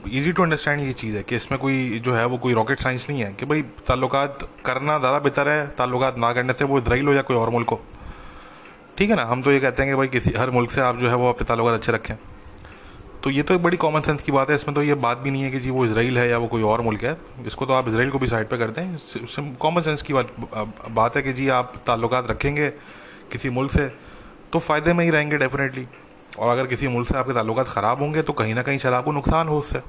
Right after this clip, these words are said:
किसी ना किसी point पे, ठीक है ना। तो ये समझने की बात है। तो anyway, um, ये जो है वो बहरहाल, अ, तमाम चीज़ें हैं। तो खैर हमने इस पर बता दिया था कि आप debate करते रहें, but इस पर इस वक्त इतना excited होने की ज़रूरत नहीं है, ऐसा भी नहीं होने जा रहा।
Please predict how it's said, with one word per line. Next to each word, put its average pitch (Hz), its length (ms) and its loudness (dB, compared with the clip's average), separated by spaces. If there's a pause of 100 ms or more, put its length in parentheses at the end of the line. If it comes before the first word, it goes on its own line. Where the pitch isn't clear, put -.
(420)
किसी 127 200 -2
ना 135 80 -2
किसी 123 160 -2
point 117 300 0
पे, - 80 -4 (1040)
ठीक 160 140 4
है 185 60 4
ना। 110 140 0 (580)
तो 147 60 2
ये 180 120 6
समझने 139 340 2
की 123 100 -2
बात 98 240 0
है। 95 60 -8 (400)
तो 156 80 2
anyway, 143 460 2
um, 113 720 2
ये 123 340 0
जो 151 120 0
है 135 140 4
वो 135 120 2
बहरहाल, 127 420 0
अ, 110 220 4
तमाम 120 340 0
चीज़ें 123 220 -2
हैं। 135 80 2
तो 131 100 -2
खैर 123 200 -2
हमने 127 340 0
इस 110 100 -4
पर 135 100 -6
बता 117 180 2
दिया 131 120 -4
था 143 40 -2
कि 139 100 -2
आप 135 140 2
debate 113 280 0
करते 131 240 0
रहें, 160 120 0
but 147 220 0
इस 127 100 -4
पर 127 260 0
इस 110 100 -2
वक्त 120 160 0
इतना 123 220 -2
excited 113 320 0
होने 120 160 2
की 120 60 0
ज़रूरत 113 240 2
नहीं 131 140 -2
है, 123 120 -2
ऐसा 117 160 0
भी 113 140 -4
नहीं 113 220 -2
होने 113 160 0
जा 104 140 -2
रहा। 117 120 -6